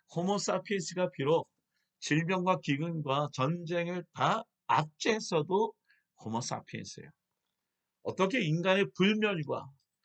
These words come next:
그리고 행복과 신성을 인간이 만들어갈 수 있겠어요? 여러분, 하나님이 보여주는 만큼 우리가 인간이 하나님을 알 수가 있는 거예요. 더 이상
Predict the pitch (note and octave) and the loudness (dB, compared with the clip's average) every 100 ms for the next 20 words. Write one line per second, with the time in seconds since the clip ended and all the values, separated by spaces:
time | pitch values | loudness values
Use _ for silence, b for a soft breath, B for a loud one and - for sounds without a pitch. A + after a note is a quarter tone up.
0 | _ D3 D#3 E3 - A3+ B3+ B3 - - | _ -2 0 0 0 0 0 -2 -2 -6
1 | D3+ - - G3 D#3+ D3 A#2+ E3+ G#3+ D3+ | -6 -6 -4 -2 -2 -4 -2 -2 -4 -2
2 | C#3 C#3+ D3+ D3 A2+ A2 A#2 A2+ A#2+ A2+ | 0 0 0 0 -4 -6 -6 -6 -10 -12
3 | F#2+ - G#2 G3 G#3+ _ _ _ _ _ | -12 -10 -8 -8 -12 _ _ _ _ _
4 | _ _ _ _ _ - G#2 G#2 A2 G2 | _ _ _ _ _ -12 -10 -8 -8 -10
5 | F2 _ _ _ _ _ _ _ _ _ | -16 _ _ _ _ _ _ _ _ _
6 | - - G#3 A3+ A3+ A3 G#3+ G#3 G#3 - | -6 0 6 8 8 4 2 0 0 2
7 | D#3 F#3+ F#3+ F3+ F3+ F3+ D3 A2 C#3+ D#3 | 6 8 6 2 -2 -2 0 2 0 -2
8 | - C4 E3+ F3+ E3 D3 C#3+ C#3+ D3 D3+ | -4 -2 0 0 0 -2 -2 -2 -4 -4
9 | D3 C3 C3 G#2 - - G#2 F#2+ - _ | -4 -2 -4 -6 -10 -10 -10 -10 -16 _
10 | _ _ _ _ _ _ _ _ _ - | _ _ _ _ _ _ _ _ _ -4
11 | C3 C3 D#3+ B2+ | -2 -2 -4 -6